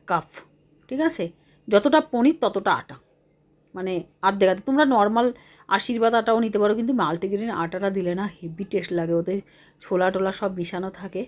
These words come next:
অনেক হেলদি হয় গো। একটা মাল্টিগ্রেন আটা দিয়ে একবার বানিয়ে দেখো এই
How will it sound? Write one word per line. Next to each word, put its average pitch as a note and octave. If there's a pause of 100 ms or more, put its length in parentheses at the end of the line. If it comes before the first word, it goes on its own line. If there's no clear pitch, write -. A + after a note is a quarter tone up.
(340)
অনেক G#3+ (120)
হেলদি F#3
হয় D3+
গো। F#3 (280)
একটা F3 (100)
মাল্টিগ্রেন F#3 (120)
আটা F3
দিয়ে F3+
একবার F3+
বানিয়ে E3+
দেখো D#3+
এই D#3+